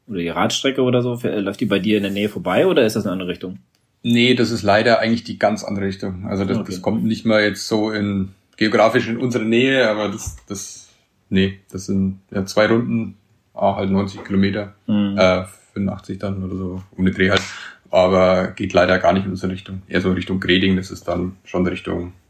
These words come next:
Speaker 2: ja, grob Richtung München runter, also jetzt nicht,
Speaker 1: Ja.
Speaker 2: nicht zu uns.
Speaker 1: Ja, schade, weil man könnte ein bisschen da trainieren, gell? Also wäre ganz cool, so mal ein paar Mal auf die Strecke zu fahren. Also ich glaub, wenn ich da in der Nähe wohnen würde, würde ich da,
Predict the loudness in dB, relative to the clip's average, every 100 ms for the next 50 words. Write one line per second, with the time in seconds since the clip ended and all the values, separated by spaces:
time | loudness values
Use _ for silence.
0 | _ -6 2 4 4 -2 _ -10 -4 -4
1 | -4 -10 -8 -8 -6 -6 -6 -6 -6 -10
2 | -14 -8 -8 0 2 2 0 -6 -10 -10
3 | _ _ _ _ _ _ _ _ _ _
4 | _ _ -2 2 4 6 4 4 0 0
5 | 0 2 4 2 2 0 2 4 2 2
6 | 4 4 4 0 0 0 -2 0 0 0
7 | -2 -4 -2 -2 0 -2 0 0 0 -2
8 | -4 -2 -4 -4 -2 2 2 0 0 -2
9 | 0 0 2 2 2 0 2 2 2 0
10 | -2 -4 -2 -4 -4